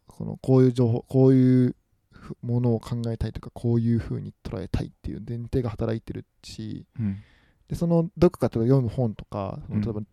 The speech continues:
Speaker 1: ネットの情報とかも、
Speaker 2: うん。
Speaker 1: その、さっき言ったけど、誰かの情報が、
Speaker 2: うんうんうん。
Speaker 1: 誰かの、こう、思いがこもってるから、
Speaker 2: うん。
Speaker 1: そこには気をつけないといけないよねって、どう、世界を切り取るそのフレーミングはさ、やっぱ人間がしてるから、
Speaker 2: うんうん。
Speaker 1: その、気をつけないといけないねっ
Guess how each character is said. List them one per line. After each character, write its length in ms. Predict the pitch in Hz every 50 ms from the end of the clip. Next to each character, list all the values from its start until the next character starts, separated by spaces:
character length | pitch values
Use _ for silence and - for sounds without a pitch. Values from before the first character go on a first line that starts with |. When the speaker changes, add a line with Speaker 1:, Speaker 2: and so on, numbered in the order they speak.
| - 101 -
Speaker 1:
ネ 80 | 120
ッ 60 | 110 _ _
ト 80 | - 117
の 80 | 117 110
情 100 | 117 113
報 140 | 107 117
と 80 | - -
か 80 | - 147
も、 280 | 196 330 226 120 110 _ _ _ _ _ _ -
Speaker 2:
う 40 | 120
ん。 200 | 104 98 95 104 _ _ _ _
Speaker 1:
そ 60 | -
の、 80 | 117 104
さ 60 | -
っ 20 | 131
き 60 | -
言 60 | 110
っ 20 |
た 80 | - -
け 100 | - 110
ど、 40 | -
誰 180 | 135 131 123
か 100 | - 127
の 100 | 147 180
情 200 | 160 135 123 113
報 180 | 107 - 107 107
が、 240 | 101 101 101 95 - _ _ _ -
Speaker 2:
う 40 | -
ん 20 |
う 20 | 101
ん 0 |
う 20 |
ん。 0 |
Speaker 1:
誰 140 | 95 160 190
か 100 | 196 208
の、 240 | 208 196 208 131 110
こ 140 | - - 120
う、 20 |
思 180 | 123 135 139 135
い 60 | 120
が 120 | - 104
こ 120 | - - 113
も 80 | 107
っ 40 | 107
て 140 | _ - -
る 60 | -
か 140 | - - 98
ら、 480 | 107 104 98 98 110 - _ - 107 101
Speaker 2:
う 20 |
ん。 140 | 95 92 98 104 - - - - _ _
Speaker 1:
そ 60 | -
こ 100 | - -
に 60 | 185 175
は 80 | 143
気 100 | - -
を 80 | 123 131
つ 140 | - - -
け 100 | 147 127
な 80 | 110
い 80 | 190 180
と 80 | -
い 60 | - -
け 120 | - -
な 60 | 95
い 60 | 73
よ 40 | 67
ね 100 | 82 -
っ 20 | -
て、 240 | _ _ - -
ど 140 | - - 127
う、 20 | 120
世 120 | - 160
界 140 | - 151 120
を 40 | 110
切 100 | - -
り 100 | 147 165
取 200 | - 190 165 135
る 60 | 110
そ 120 | - - -
の 60 | 95
フ 140 | 92 - 139
レ 120 | 165 185
ー 60 | 185
ミ 120 | 180 175 175
ン 120 | 175 165
グ 60 | 160 151
は 60 | 131
さ、 180 | - - - -
や 80 | 151
っ 40 | - _ -
ぱ 120 | - - _ _ _ _ _ -
人 180 | 127 131 139 147
間 100 | 147 143
が 80 | 135 120
し 40 | -
て 80 | -
る 80 | 131 -
か 100 | - -
ら、 180 | - 62 - _ _ _ _ _ _ -
Speaker 2:
う 40 | 110
ん 20 | 98
う 20 |
ん。 240 | 92 - - 95 95 101 - - - _ _ _ _ _ _ _ _ _ _
Speaker 1:
そ 160 | - - -
の、 100 | - -
気 140 | - - 107
を 40 | 101
つ 80 | -
け 100 | - -
な 80 | 110 98
い 60 | 95
と 80 | - -
い 40 | -
け 100 | - 101
な 80 | 95
い 80 | 95 104
ね 80 | 123
っ 60 | 143